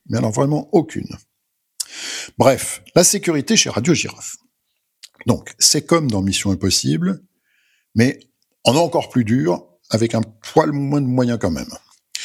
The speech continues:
Donc, imaginez des badges infalsifiables, des interrogatoires au goût bulgare, des voyantes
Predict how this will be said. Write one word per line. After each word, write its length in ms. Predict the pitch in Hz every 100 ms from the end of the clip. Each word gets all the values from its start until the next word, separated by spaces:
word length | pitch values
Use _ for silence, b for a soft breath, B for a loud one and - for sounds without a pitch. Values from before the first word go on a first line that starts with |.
| B B
Donc, 260 | 127 - -
imaginez 800 | 147 143 110 104 98 98 135 202 _ _ _ B B -
des 100 | 107
badges 480 | 110 117 98 82 101 _ -
infalsifiables, 1120 | 113 - 90 - 113 - 135 160 185 190 202 175 _ _ - B B B
des 180 | 117 113
interrogatoires 920 | 135 135 120 123 120 117 117 117 107
au 80 | 98
goût 160 | 95 101
bulgare, 840 | 123 135 160 202 185 190 175 - _ _ B B B
des 100 | 131
voyantes 840 | 120 123 147 139 135 127 110 - -